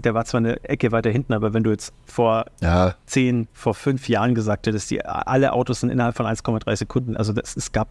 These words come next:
Speaker 1: Jahre, äh, in den siebzigern, achtzigern, neunzigern, da hätte eins Komma drei Sekunden, äh, niemand hätte sich am Kopf gekratzt, wenn das der Unterschied zwischen der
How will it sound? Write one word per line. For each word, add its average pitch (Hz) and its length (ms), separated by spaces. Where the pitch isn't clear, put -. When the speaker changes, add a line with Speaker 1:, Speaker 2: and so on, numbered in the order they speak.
Speaker 1:
Jahre, 127 540
äh, - 140
in 117 60
den 113 120
siebzigern, 110 480
achtzigern, 117 400
neunzigern, 117 460
da 113 100
hätte 117 460
eins 113 180
Komma 123 340
drei 117 280
Sekunden, 127 560
äh, - 100
niemand 123 300
hätte 120 220
sich 117 200
am 107 80
Kopf - 160
gekratzt, - 440
wenn 117 140
das - 300
der 113 220
Unterschied 113 320
zwischen 110 420
der 107 320